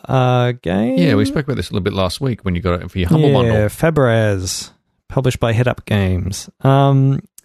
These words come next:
Speaker 1: and, but it kind of adds some extra controls, and there's, like, an overworld sort of town area.
Speaker 2: Yes.
Speaker 1: Um, that I've figured out has quite a few secrets hidden in it. Like, you, you can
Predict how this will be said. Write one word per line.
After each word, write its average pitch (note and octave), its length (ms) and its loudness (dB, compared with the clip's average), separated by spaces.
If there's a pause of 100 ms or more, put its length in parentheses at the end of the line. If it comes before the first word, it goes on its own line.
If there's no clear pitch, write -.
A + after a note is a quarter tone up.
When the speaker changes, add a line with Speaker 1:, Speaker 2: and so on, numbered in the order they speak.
(100)
Speaker 1:
and, C#3 640 2 (120)
but F#3 160 2
it E3+ 180 4
kind G3+ 300 2
of D#3+ 100 0
adds C#3+ 500 0
some C3 160 2
extra C3 260 -2
controls, A#2+ 760 2
and A2+ 240 0
there's, A#2 200 2
like, A#2+ 300 0
an F#2+ 160 0
overworld D#3+ 960 2
sort C3+ 220 0
of A#2 160 -2
town C#3+ 400 0
area. F3 460 0 (360)
Speaker 2:
Yes. - 260 -6
Speaker 1:
Um, D3+ 240 2
that D#3+ 220 0 (340)
I've F#3 140 2
figured G#3 340 0
out F#3 180 0
has D#3 220 0
quite E3+ 260 0
a D3+ 40 -2
few D#3 180 -2
secrets D3 600 -2
hidden A2+ 360 2
in G2+ 160 0
it. F#2 200 -4
Like, A#2 220 0
you, C3 180 2
you C3+ 200 2
can C3 400 2